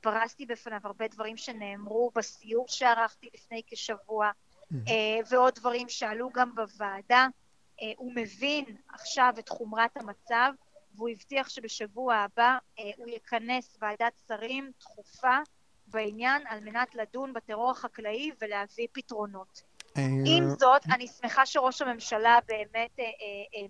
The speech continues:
Speaker 1: מבין את חומרת המצב וייכנס לעובי הקורה.
Speaker 2: מהמם.
Speaker 1: עם זאת, אה, השר לביטחון פנים חייב לעשות סדר במשטרה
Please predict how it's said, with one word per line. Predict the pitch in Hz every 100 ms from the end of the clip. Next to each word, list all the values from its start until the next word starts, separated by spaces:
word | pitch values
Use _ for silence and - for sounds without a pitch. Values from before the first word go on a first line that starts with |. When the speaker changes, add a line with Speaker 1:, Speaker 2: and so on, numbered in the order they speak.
| 233
Speaker 1:
מבין | 226 262 285
את | -
חומרת | 262 226 240 262
המצב | 233 - 247 233 220
וייכנס | 220 - 220 220 247 -
לעובי | 220 226 220 240
הקורה. | 208 - 196 220 302 _ _ 151
Speaker 2:
מהמם. | 120 147
Speaker 1:
עם | 320 330
זאת, | 262 254 254 - - _ _ _ _ -
אה, | 214 -
השר | 214 - 269
לביטחון | 330 311 - 269 254 247
פנים | 226 220 202 208 -
חייב | - 202 220 240
לעשות | 285 247 - 226
סדר | - 226 240
במשטרה | 240 233 226 - 208 214